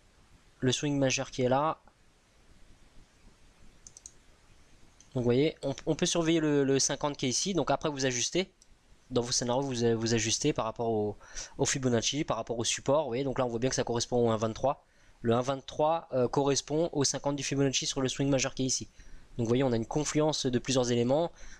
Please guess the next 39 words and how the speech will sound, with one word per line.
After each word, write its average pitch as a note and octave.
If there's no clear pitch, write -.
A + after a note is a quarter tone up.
Donc B2
le, A#2+
le, A#2
le A#2
support B2+
ici D3+
peut C3+
vraiment B2+
faire B2+
rebondir C3
le C3
prix. -
Après, E3
si G3
le F3+
prix F#3
descend E3+
jusque-là, D#3
on C3+
a C#3+
un C3+
retracement D3+
optimal D#3
entre C#3
soixante-deux D3
et D#3+
soixante-dix-neuf. C3+
Ça -
correspond D#3+
avec, C3+
euh, B2+
le, B2
le B2
support D3+
institutionnel C#3+
à A#2+
un D3
vingt-deux B2+
cinquante. F3+